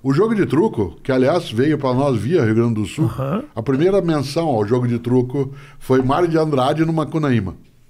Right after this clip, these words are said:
Speaker 1: Certo?
Speaker 2: Não sabia
Speaker 1: É.
Speaker 2: disso.
Speaker 1: <laughs> Que veio da Argentina o jogo, da Itália
Speaker 2: Ah.
Speaker 1: pra Argentina e depois pra cá. O interessante é que no jogo de truco,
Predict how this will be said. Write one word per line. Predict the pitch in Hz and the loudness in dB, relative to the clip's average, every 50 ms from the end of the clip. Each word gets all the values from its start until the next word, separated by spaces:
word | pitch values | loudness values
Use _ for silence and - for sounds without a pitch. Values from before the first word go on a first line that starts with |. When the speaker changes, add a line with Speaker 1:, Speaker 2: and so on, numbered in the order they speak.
| _ _ _ | _ _ _
Speaker 1:
Certo? | - - - - - - 147 - 143 143 | -16 -16 -16 -12 -6 -6 -4 -2 -2 -2
Speaker 2:
Não | 151 160 | 0 0
sabia | 165 147 139 180 175 156 135 127 165 | 0 0 0 0 2 2 2 2 0
Speaker 1:
É. | |
Speaker 2:
disso. | 151 131 135 151 165 - - - - - | 0 0 -2 -4 -6 -8 -14 -18 -8 -6
Speaker 1:
<laughs> | 135 131 - - - - - - - | -6 -6 -6 -8 -18 -20 -20 -20 -6
Que | - 117 117 | -2 0 0
veio | 107 98 113 120 123 | 2 2 2 2 2
da | 117 117 | 2 2
Argentina | 113 113 131 151 131 - - 117 120 | 2 2 2 0 0 0 0 2 2
o | 160 160 | 2 2
jogo, | 127 123 175 175 147 | 2 2 2 2 0
da | 113 110 113 | 0 0 0
Itália | 113 151 160 185 202 202 | 0 0 0 0 0 0
Speaker 2:
Ah. | - | -2
Speaker 1:
pra | - 113 113 | 0 0 2
Argentina | 120 135 143 - - 135 143 147 | 2 2 0 -2 -4 -4 -4 -2
e | 156 | -4
depois | 151 147 151 147 143 | -4 -2 -2 -2 -2
pra | 139 156 156 151 | -4 -4 -4 -4
cá. | 139 - 113 98 82 - - - - - - - _ | -4 -6 -8 -10 -10 -14 -20 -20 -20 -20 -20 -16 _
O | - 127 143 | 0 0 0
interessante | 160 165 185 175 147 120 - - 156 170 165 - - 117 | 2 2 2 2 2 0 0 0 -2 -2 -2 0 0 -2
é | |
que | 110 - 180 | 0 0 -2
no | 185 180 143 | -2 0 0
jogo | 131 127 120 | 2 2 2
de | 110 110 - | 0 -2 -2
truco, | 123 131 165 156 - - 95 78 | 0 -2 -2 -2 -2 -6 -10 -10